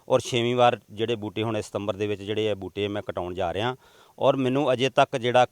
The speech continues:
ਕਦੀ ਵੀ ਮੈਨੂੰ ਇਹ ਨਹੀਂ ਮਹਿਸੂਸ ਹੋਇਆ ਕਿ ਮੈਨੂੰ ਕਣਕ ਝੋਨੇ ਨਾਲੋਂ ਜਾਂ ਬਾਕੀ ਫਸਲਾਂ, ਗੰਨਾ ਚਾਹੇ ਸਬਜ਼ੀਆਂ ਨਾਲੋਂ ਮੈਨੂੰ ਕੋਈ ਇਹਦੇ ਚੋਂ ਕੋ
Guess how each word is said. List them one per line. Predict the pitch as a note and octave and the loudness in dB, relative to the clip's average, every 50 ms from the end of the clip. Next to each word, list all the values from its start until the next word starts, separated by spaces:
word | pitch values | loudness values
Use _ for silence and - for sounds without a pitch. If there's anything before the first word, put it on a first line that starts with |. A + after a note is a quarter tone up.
| _ - | _ -4
ਕਦੀ | C#3 A#2+ G2+ A2+ C#3 D3 | -4 -2 -2 -2 -2 0
ਵੀ | C#3+ D3+ C3+ | 0 0 0
ਮੈਨੂੰ | A#2+ A2+ A2+ A2+ A#2 | 0 0 -2 -2 -2
ਇਹ | A2+ A#2 | -2 -2
ਨਹੀਂ | B2 B2+ | -2 -2
ਮਹਿਸੂਸ | B2 G#2+ - A2 G2 F#2 - | -4 -6 -6 -8 -10 -6 -2
ਹੋਇਆ | A#2 A2+ G#2 G2+ G2+ | 0 2 2 2 0
ਕਿ | - - B2 | 0 -2 -4
ਮੈਨੂੰ | A#2 G#2+ G#2 G2+ G2+ G#2 A2+ A#2 A2+ A2 - _ _ _ _ _ _ - | -2 -2 -2 -2 -2 -2 -2 -2 -4 -4 -8 _ _ _ _ _ _ 0
ਕਣਕ | B2+ C#3 C#3+ - B2 - | 0 0 0 0 -2 0
ਝੋਨੇ | D#3+ D#3 C#3 A#2+ A2+ G#2+ | 2 2 2 2 0 2
ਨਾਲੋਂ | G#2+ G#2 G#2 A2 A2 A2 | 2 2 2 2 0 -2
ਜਾਂ | G2 F2+ A2 A2 A2 A#2 | -4 -2 0 0 2 0
ਬਾਕੀ | A2+ F2+ F#2+ G#2 G2 - - A2+ A2 G#2 - G#2+ | 0 2 0 0 0 0 -2 -4 -4 -4 -6 -8
ਫਸਲਾਂ, | F#2+ - G#2 G#2+ G#2+ G#2 G#2 F#2 - - | -8 -6 -6 -6 -4 -6 -6 -8 -8 -6
ਗੰਨਾ | G#2 G#2 G#2 A2+ B2+ B2 | -4 -2 0 2 2 2
ਚਾਹੇ | A2+ - A#2 A2 G#2 | 2 2 2 2 2
ਸਬਜ਼ੀਆਂ | F#2+ - G#2+ F2 E2+ F#2 G2 F#2+ F#2 | 0 -2 -6 -6 -6 -6 -6 -6 -4
ਨਾਲੋਂ | F#2+ F#2+ G2 G2 | -4 -4 -4 -4
ਮੈਨੂੰ | G2+ G2 G2 G2 G2 G2 F#2+ - _ _ _ _ _ - | -6 -6 -6 -6 -6 -6 -8 -10 _ _ _ _ _ -2
ਕੋਈ | B2+ C3 C3+ C3+ D3 - | 0 2 2 2 2 0
ਇਹਦੇ | B2 B2+ B2 C3 C3+ A#2+ - _ | 0 0 2 2 0 -2 -2 _
ਚੋਂ | - B2+ B2+ - | -4 -4 -4 -4
ਕੋ | - C#3+ C3+ | -2 -4 -4